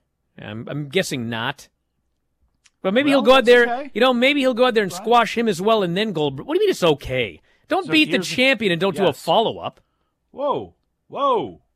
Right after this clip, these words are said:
Speaker 2: Did I say anything about not doing a follow-up?
Speaker 1: You said it was okay if they didn't do the match tonight.
Speaker 2: You gonna let me finish? You gonna let me continue on here with why this
Speaker 1: It's
Speaker 2: could make some
Speaker 1: Yeah,
Speaker 2: sense?
Speaker 1: dude, let me tell, let me hear it.
Speaker 2: He's gotta beat Goldberg. Goldberg wins, then everything's out the window.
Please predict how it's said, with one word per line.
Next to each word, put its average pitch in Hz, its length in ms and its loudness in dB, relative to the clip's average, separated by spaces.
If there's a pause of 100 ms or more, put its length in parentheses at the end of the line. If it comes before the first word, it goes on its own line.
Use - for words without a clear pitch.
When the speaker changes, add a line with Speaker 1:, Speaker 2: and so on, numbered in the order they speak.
Speaker 2:
Did 131 100 -12
I 170 80 -4
say 208 240 -8
anything 208 220 -8
about 208 200 -4
not 214 160 -4
doing 226 220 -10
a - 20 -8
follow-up? 233 480 0
Speaker 1:
You 208 100 0
said 233 220 0
it 247 60 -4
was 190 180 0
okay 226 380 2
if 170 100 0
they 170 80 0
didn't 185 140 -2
do 185 80 0
the 185 60 -2
match 190 300 -2
tonight. 82 400 -16 (400)
Speaker 2:
You 117 120 -14
gonna 135 120 -6
let 151 120 -10
me 143 80 -8
finish? 185 460 -12 (100)
You 120 80 -18
gonna 131 80 -10
let 143 80 -10
me 147 80 -12
continue 160 440 -12
on 170 200 -8
here 202 200 -8
with 151 140 -8
why 151 680 -4
this 160 180 -10
Speaker 1:
It's - 40 -18
Speaker 2:
could 175 140 -10
make 160 180 -14
some - 120 -12
Speaker 1:
Yeah, 151 220 -2
Speaker 2:
sense? 113 140 -8
Speaker 1:
dude, 147 200 -10
let 160 80 -6
me 160 80 -8
tell, 165 180 -6
let 175 180 -8
me 165 80 -6
hear 156 200 -4
it. - 160 -14 (1200)
Speaker 2:
He's 107 200 -20
gotta 120 200 -10
beat 113 180 -16
Goldberg. 113 360 -14 (880)
Goldberg 160 420 -6
wins, 170 400 -8
then 139 340 -8
everything's 151 460 -10
out 143 180 -6
the 143 60 -14
window. 135 460 -12